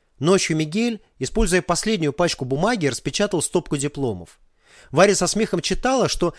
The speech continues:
судя по ним, она и столевар, и космонавт, и учитель, и профессор. Был даже диплом священника. «Милый, это очень смешно». «Что смешного? Они настоящие». «Ну, конечно, настоящие. Ты же их сам нарисовал. Для меня».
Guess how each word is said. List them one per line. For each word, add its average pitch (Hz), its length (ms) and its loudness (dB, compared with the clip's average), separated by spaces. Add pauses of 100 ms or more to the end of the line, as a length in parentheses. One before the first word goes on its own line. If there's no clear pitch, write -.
судя 180 280 2
по - 120 2
ним, 233 300 2
она 151 260 2
и - 140 -4
столевар, 147 600 2
и 131 140 -4
космонавт, 196 680 -2
и 120 100 -2
учитель, 185 540 -2
и 127 60 -4
профессор. 190 680 -2 (460)
Был 214 140 4
даже 196 260 2
диплом 170 300 -2
священника. 101 760 -6 (400)
«Милый, 180 520 0 (180)
это 190 240 2
очень 151 220 2
смешно». 110 520 -6 (140)
«Что - 440 0
смешного? 127 680 -4 (200)
Они 143 240 0
настоящие». 240 840 0 (260)
«Ну, 135 160 0
конечно, 143 520 0
настоящие. 202 800 0 (360)
Ты 147 100 2
же 131 140 2
их 117 80 -2
сам 127 260 -2
нарисовал. 185 640 -2
Для 107 260 -6
меня». 151 560 -2